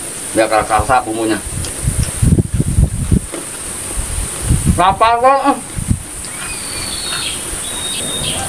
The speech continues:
Alhamdulillah, guys, habis hari ini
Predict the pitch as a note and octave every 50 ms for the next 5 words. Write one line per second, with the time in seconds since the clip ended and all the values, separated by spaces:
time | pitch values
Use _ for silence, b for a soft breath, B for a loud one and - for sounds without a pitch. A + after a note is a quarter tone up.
0 | - - B2+ C3+ C#3 C#3+ D3 D3+ E3 F3 E3+ D3 C#3 D#3 E3+ F3+ F3 - - -
1 | - - - - - - - - - - - - D3 F3+ G3+ G3 F3 D#3 D3+ E3
2 | E3 F#3